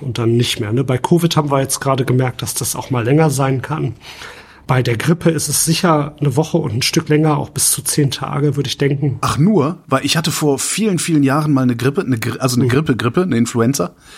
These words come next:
Speaker 1: Mhm.
Speaker 2: Äh, mir ging's drei Wochen schlecht.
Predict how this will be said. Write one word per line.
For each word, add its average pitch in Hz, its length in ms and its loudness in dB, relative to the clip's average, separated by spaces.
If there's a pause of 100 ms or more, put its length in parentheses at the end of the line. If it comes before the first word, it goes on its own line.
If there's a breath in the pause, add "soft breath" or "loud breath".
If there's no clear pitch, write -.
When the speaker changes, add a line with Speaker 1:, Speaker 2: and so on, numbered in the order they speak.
(140 loud breath)
Speaker 1:
Mhm. 147 380 2
Speaker 2:
Äh, 123 360 4 (800 loud breath)
mir 135 160 0
ging's 117 360 0
drei 113 300 -4
Wochen 127 240 0
schlecht. - 580 -4